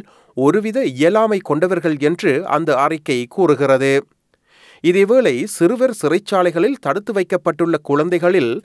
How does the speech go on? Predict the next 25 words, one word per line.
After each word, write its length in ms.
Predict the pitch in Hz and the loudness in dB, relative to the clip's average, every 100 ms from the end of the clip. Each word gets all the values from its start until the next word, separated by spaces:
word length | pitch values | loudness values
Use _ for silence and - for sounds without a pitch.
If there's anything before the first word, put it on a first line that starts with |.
| _ - _ - | _ -20 _ -2
பூர்வ 320 | 160 254 254 | 0 0 -2
குடியின 400 | - 220 202 196 - | -4 -4 -2 -2 -2
குழந்தைகளின் 560 | 165 165 180 170 151 131 | -2 0 0 -2 -6 -4
எண்ணிக்கை 480 | 135 160 175 214 277 - | -4 -2 -2 -2 -6 -6
பூர்வ 320 | 175 202 226 | -6 -4 -2
குடியினம் 480 | 196 180 170 165 160 - | -2 -2 0 0 -2 -4
அல்லாத 420 | 127 185 214 220 | -4 -2 -2 -2
குழந்தைகளை 560 | - 160 180 165 156 139 | -4 -2 -2 -2 -2 0
விட 160 | 147 196 120 143 - _ _ - | 0 2 0 -2 -8 _ _ -2
இருபத்தி 460 | 135 214 285 240 220 | 0 0 -2 -4 -2
ஆறு 200 | 196 165 | 0 0
மடங்கு 400 | 151 170 185 247 | 0 0 -2 -6
அதிகமாக 600 | - 131 202 220 190 156 | -4 -4 -2 -2 -2 -2
இருப்பதை 500 | 131 143 165 190 190 123 - 151 | -2 -2 0 0 0 -2 -4 -2
என் 120 | 175 165 | -2 -4
ஜி 100 | 165 | 0
ஓ 60 | 147 110 | 0 0
கண்டனம் 440 | 175 180 165 131 - | -2 0 0 -2 -2
செய்துள்ளது. 540 | 147 139 135 131 135 139 143 _ _ _ _ _ _ - - | -2 -2 0 0 2 0 -2 _ _ _ _ _ _ -18 -4
அத்துடன், 440 | 120 131 143 214 240 | -4 -2 0 0 0
முதியோர் 500 | 135 147 170 160 - | -4 -2 0 0 0
பராமரிப்பு 580 | 127 139 156 156 151 127 | -4 -2 0 -2 -4 -6
நிலையங்களில் 640 | 131 147 151 151 262 220 | -2 -2 -2 -2 -2 -2
வயோதிபர்களை 720 | 127 139 185 185 165 165 147 | -2 0 0 0 -2 0 -2
கட்டுப்படுத்த 720 | - 127 170 - 165 180 185 | -4 -6 -4 -2 -2 0 0